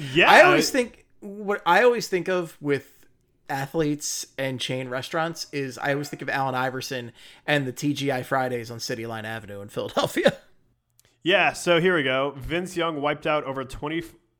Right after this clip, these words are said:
Speaker 1: wait, wait, wait, wait. Vin-, okay, this is crazy. I don't know if this is true. This is a, by a story, this is a story by someone named Josh Rogers for Yahoo Life.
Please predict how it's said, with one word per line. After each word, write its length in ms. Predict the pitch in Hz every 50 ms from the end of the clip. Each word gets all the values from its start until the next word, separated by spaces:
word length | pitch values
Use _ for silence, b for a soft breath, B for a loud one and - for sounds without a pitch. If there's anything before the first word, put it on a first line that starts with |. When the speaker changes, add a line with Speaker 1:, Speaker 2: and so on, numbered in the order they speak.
| _ _ _ _ _ _ _
Speaker 1:
wait, 420 | - 147 147 151 160 151 139 120 117
wait, 160 | 117 113 110
wait, 140 | 107 104 101
wait. 220 | 95 95 95 95 _ _ _ _ _ _ _ _ _ _ _ _ _ _ _ _ _ _ _ _ _ _ _ _ _ _ _ _ _ _ _ _ -
Vin-, 300 | 127 131 170 190 196 -
okay, 400 | 156 160 - 151 117 98 95 - _ _ _ _ _ _ _ -
this 220 | 147 175 175 -
is 100 | 156 127
crazy. 520 | - - 127 120 117 104 104 95 71 67 _ _ _ _ _ -
I 120 | 147 156
don't 100 | 160 170
know 140 | 175 175 165
if 100 | 151 -
this 160 | 156 143 -
is 120 | 143 127
true. 340 | 127 - - 151 135 113 107
This 180 | 107 120 117 -
is 120 | 147 131 147
a, 80 | 156
by 340 | - - 147 120 143 139 131
a 100 | 127 123
story, 760 | 123 - - - 170 165 160 165 165 165 160 165 160 156 - _ _ _ _ _ _ _ _ _ -
this 120 | 156 143
is 100 | 156 147
a 60 | 143
story 400 | 135 - - - 165 160 165 170
by 260 | 156 147 147 131 127 127
someone 320 | 123 - 160 147 143 135
named 240 | 131 131 123 123 120
Josh 340 | 107 135 127 127 139 - -
Rogers 560 | 123 123 127 131 139 135 160 160 170 156 165
for 180 | - - 131 120
Yahoo 600 | 117 117 120 123 139 147 - 107 - 147 147 151 143
Life. 540 | 123 117 120 123 147 175 285 - - -